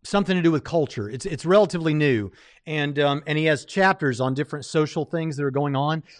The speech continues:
One of the chapters is on pornography, and it's, it's worth the w-, it's worth the cost of the book. And let me tell you what, um, th-, the, the thing about it is,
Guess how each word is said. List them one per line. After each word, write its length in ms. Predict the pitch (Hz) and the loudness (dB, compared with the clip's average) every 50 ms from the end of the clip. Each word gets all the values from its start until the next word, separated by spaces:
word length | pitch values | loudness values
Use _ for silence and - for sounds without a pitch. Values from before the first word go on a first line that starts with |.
| _ - | _ 0
One 180 | 156 165 175 | 2 2 4
of 60 | 180 | 2
the 40 | 170 | 0
chapters 480 | 165 - 180 160 151 156 - 165 143 131 | 0 2 4 4 4 2 0 -6 -6 -6
is 140 | 139 117 156 | -8 -6 -4
on 160 | 143 147 139 | -4 -4 -6
pornography, 640 | - 165 151 135 135 147 151 160 156 _ 175 175 165 - _ _ _ - | -6 -6 -4 -4 -4 -2 -4 -6 -8 _ -10 -10 -10 -14 _ _ _ -8
and 260 | 151 135 131 127 135 - | -4 -4 -4 -4 -4 -6
it's, 260 | 160 156 135 - - - | -6 -8 -8 -8 -14 -8
it's 180 | - 180 139 - | -8 -8 -6 -4
worth 400 | 143 135 147 170 175 175 175 - _ | 0 4 6 6 6 4 0 -6 _
the 160 | 151 131 147 | -6 -4 -2
w-, 180 | 139 139 139 170 - | -2 0 0 -2 -2
it's 160 | 160 131 - | -4 -8 -2
worth 220 | 156 165 185 180 - | 0 2 2 2 0
the 60 | 165 | -2
cost 360 | - - 165 160 147 - - | -2 0 0 0 0 0 -4
of 60 | 151 131 | -8 -8
the 80 | 123 | -8
book. 420 | 117 110 135 131 104 92 - - - - - - _ _ _ | -4 0 0 0 0 -2 -6 -14 -20 -20 -20 -20 _ _ _
And 100 | - 131 | -8 -6
let 60 | 139 | -4
me 80 | 165 170 | -4 -4
tell 200 | - - 190 180 | 0 2 4 4
you 120 | 165 156 | 4 4
what, 320 | 147 147 135 110 95 - _ _ _ _ _ _ _ | 4 4 4 4 2 -4 _ _ _ _ _ _ _
um, 420 | 143 135 135 131 127 127 131 123 _ - 147 | -2 0 0 0 0 -2 -6 -8 _ -18 -18
th-, 120 | 143 - - _ _ _ _ _ _ _ - | -18 -18 -20 _ _ _ _ _ _ _ -12
the, 120 | 147 131 127 | -10 -10 -10
the 180 | 139 - 131 | -10 -12 -16
thing 220 | 117 - 190 196 185 | -4 0 0 2 2
about 260 | 165 165 165 170 156 | 4 6 6 6 6
it 80 | 147 160 | 4 2
is, 360 | 180 170 135 123 107 - | 2 2 2 0 -2 -6